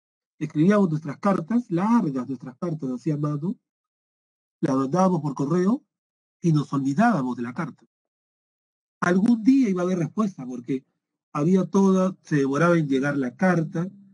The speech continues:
en que la persona la lea, que esa persona tenga tiempo para escribir una carta larga como que habíamos escrito nos-,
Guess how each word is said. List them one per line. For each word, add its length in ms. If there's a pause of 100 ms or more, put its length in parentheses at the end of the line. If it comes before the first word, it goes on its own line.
(760)
en 120
que 100
la 120
persona 320
la 120
lea, 500 (540)
que 80
esa 180
persona 380
tenga 300
tiempo 300
para 160
escribir 280
una 180
carta 320
larga 380
como 200
que 100
habíamos 320
escrito 260
nos-, 220